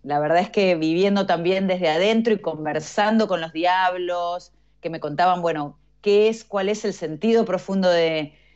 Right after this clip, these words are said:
de, de ser un diablo y, y bueno, la verdad es que, eh, pude, pude conocer más cuál es,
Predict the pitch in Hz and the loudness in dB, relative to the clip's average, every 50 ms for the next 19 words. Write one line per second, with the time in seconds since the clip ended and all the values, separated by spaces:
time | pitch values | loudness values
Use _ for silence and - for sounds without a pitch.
0 | _ - 127 156 156 156 147 143 143 143 139 147 165 156 - - 208 202 196 185 | _ -4 2 4 4 6 4 4 2 2 2 0 -2 -2 0 0 2 2 2 2
1 | 175 165 165 170 180 185 185 185 185 180 180 180 175 175 180 - - 156 165 165 | 2 2 2 2 4 4 2 2 2 0 0 0 0 0 -2 -4 -6 -10 -10 -8
2 | 156 156 151 147 143 143 143 - - 180 175 190 185 170 160 151 147 143 151 147 | -8 -8 -8 -8 -8 -8 -8 -6 -6 -2 0 0 0 0 0 -2 -4 -2 -2 -2
3 | 147 147 147 156 165 175 170 - - 185 175 170 165 156 147 147 _ _ _ _ | -2 -2 -2 -2 -2 -2 -2 -4 -2 0 2 2 2 2 0 -2 _ _ _ _
4 | _ _ _ _ _ - - 151 147 143 139 139 139 135 135 131 131 127 127 123 | _ _ _ _ _ -10 -6 -4 -2 -2 -2 -2 -2 -2 -2 -2 -4 -4 -4 -6
5 | 131 - - 165 175 185 190 180 175 165 165 160 165 - 185 196 208 196 196 180 | -8 -6 0 2 4 4 6 6 6 4 4 2 2 2 2 4 4 4 2 0
6 | 170 170 170 160 - - 196 190 196 202 202 196 185 185 185 190 202 202 - - | -2 -2 -4 -6 -4 -2 0 2 2 0 0 -2 -2 -2 -2 -2 -4 -6 -10 -18
7 | _ _ _ _ - - 180 175 175 180 180 180 185 196 196 190 - _ | _ _ _ _ -4 0 2 2 2 2 0 -2 -4 -4 -6 -8 -14 _